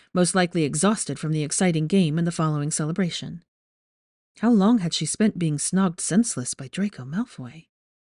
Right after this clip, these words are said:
Hermione snuck up the winding stairs into her dorm room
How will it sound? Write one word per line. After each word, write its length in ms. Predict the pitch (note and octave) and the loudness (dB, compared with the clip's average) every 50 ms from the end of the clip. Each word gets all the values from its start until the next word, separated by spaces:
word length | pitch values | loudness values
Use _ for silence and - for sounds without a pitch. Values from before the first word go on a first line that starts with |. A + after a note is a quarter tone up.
| _ _ _ _ _ _ _ _ _ _ _ _ _ _ _ _ - | _ _ _ _ _ _ _ _ _ _ _ _ _ _ _ _ 2
Hermione 360 | G3+ G#3+ G#3+ G#3+ A3 A#3 B3+ | 4 6 6 6 6 4 4
snuck 320 | - - B3 A#3 G#3+ - | 4 4 4 4 4 4
up 160 | G3+ F#3 F#3 | 0 -2 0
the 100 | - G#3+ | 0 0
winding 400 | G3+ F#3 E3+ E3 D#3+ E3 E3+ F#3 | 2 2 2 2 2 0 0 0
stairs 440 | G3 - - A#3 F#3+ D#3+ D3+ D3+ D3+ | 0 0 0 0 0 0 -2 -4 -4
into 160 | E3 D#3+ E3+ | -4 -2 -2
her 120 | D#3+ F3 E3+ | -2 -2 -2
dorm 340 | E3 F3 D#3+ D3+ D3 D3 D3 | -2 -2 -2 -2 -4 -6 -8
room 260 | D3+ D3+ - - | -8 -8 -8 -10